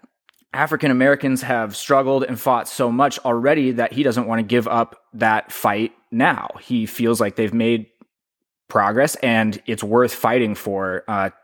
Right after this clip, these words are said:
to s-, what they've built is worth fighting for.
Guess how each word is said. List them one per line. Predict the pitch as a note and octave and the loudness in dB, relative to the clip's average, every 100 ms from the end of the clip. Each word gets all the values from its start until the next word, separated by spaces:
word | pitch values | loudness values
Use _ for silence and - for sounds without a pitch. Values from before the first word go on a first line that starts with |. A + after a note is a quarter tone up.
| - | -8
to | A2 | -6
s-, | - - _ | -6 -14 _
what | G#2+ B2 | 0 2
they've | B2 G2 | 2 2
built | B2 G#2+ | 2 0
is | G2+ | -6
worth | G2 A2 G#2 | -2 -2 0
fighting | - G2+ G2 | -2 -2 -2
for. | F#2+ - F#2+ F#2 | -6 -4 -2 -4